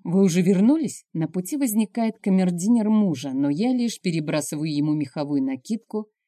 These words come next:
и взбегаю по лестнице. К чему эти очевидные вопросы? «Нет, я ещё не вернулась, Филипп.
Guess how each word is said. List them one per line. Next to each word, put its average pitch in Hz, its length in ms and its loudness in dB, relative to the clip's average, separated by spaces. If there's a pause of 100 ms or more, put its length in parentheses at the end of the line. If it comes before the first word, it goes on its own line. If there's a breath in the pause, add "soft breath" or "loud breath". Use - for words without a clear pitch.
(180)
и 302 100 0
взбегаю 185 560 0
по 185 120 -2
лестнице. 139 680 -6 (680)
К - 60 -20
чему 190 320 4
эти 247 320 0
очевидные 196 600 0
вопросы? 156 640 -4 (360)
«Нет, 175 360 0
я 185 240 2
ещё 170 240 -2
не 175 140 0
вернулась, 143 540 0
Филипп. 139 380 -2